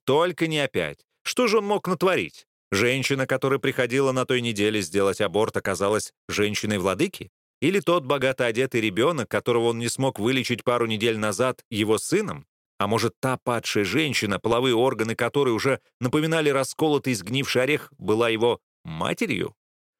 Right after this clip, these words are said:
Нуска сполз на пол, схватившись за голову и лихорадочно соображая. Только вот поздно было соображать.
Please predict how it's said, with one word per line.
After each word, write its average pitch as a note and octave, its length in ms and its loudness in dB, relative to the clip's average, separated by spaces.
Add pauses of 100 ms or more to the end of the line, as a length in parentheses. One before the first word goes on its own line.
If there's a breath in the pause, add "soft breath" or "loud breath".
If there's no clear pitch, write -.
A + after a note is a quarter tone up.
(600)
Нуска D#3 440 2
сполз A2 440 0
на C#3+ 180 0
пол, C3+ 180 0
схватившись G#2+ 640 -2
за G2 180 0
голову C#3 400 2
и C#3 140 -4
лихорадочно A#2 680 -2
соображая. F2 720 -2 (320 soft breath)
Только - 240 -2
вот C#3+ 160 0
поздно G#2 320 2
было F2 180 -2
соображать. F2 680 -4